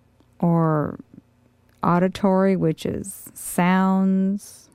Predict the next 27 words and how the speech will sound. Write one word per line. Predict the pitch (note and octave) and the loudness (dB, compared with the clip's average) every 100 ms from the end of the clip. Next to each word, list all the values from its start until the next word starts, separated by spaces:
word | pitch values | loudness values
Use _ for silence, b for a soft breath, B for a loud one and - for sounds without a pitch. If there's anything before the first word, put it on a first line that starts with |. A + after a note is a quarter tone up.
| _ _ _ | _ _ _
Do | E3+ | -4
you | E3 | -2
hear | E3 E3 | -2 -2
water? | E3 E3 F3 E3 - - - | -2 0 0 -2 -4 -6 -8
Do | - | -6
you | - F3+ | -4 -4
hear | F3 - | -6 -8
people | - G3 - - | -2 -2 -2 -6
talking? | - - F3 - - - - | -6 -6 -6 -10 -12 -10 -10
Do | - | -4
you | E3+ F3 | -2 0
hear | F3 E3 E3 B B B B - | 0 -2 -4 B B B B -6
vehicles? | E3+ F#3 F3 D#3+ - - G1+ F#3 - | 0 2 2 -2 -6 -8 -8 -6 -2
What | F#3 | 0
do | |
you | F#3+ | 0
hear? | F3 - - F#3+ _ _ _ _ _ _ b b b b b b _ _ _ | -2 -6 -10 -12 _ _ _ _ _ _ b b b b b b _ _ _
And | G#3 F3 | -4 -2
be | E3+ | 0
careful | G3 F#3 | 0 2
not | E3+ E3 | 0 0
to | - | -6
put | - - | -6 -2
words | F3 F3+ F3+ | 0 0 0
into | F3+ F3 F3 | 0 0 -2
your | E3 | 0
head, | F#3+ F3 F3 | 0 0 -4